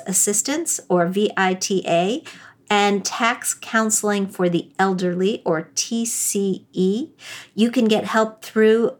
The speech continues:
vita if you make sixty thousand or less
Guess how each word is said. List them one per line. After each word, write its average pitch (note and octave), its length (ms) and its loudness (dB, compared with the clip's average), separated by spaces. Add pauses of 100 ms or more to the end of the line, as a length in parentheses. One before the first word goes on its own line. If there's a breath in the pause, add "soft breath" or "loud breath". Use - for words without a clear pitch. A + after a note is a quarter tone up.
(100)
vita G3+ 680 2
if G#3 180 0
you G#3 100 2
make F#3 240 2
sixty - 480 -2
thousand G3+ 460 0
or F3 240 0
less F#3 460 0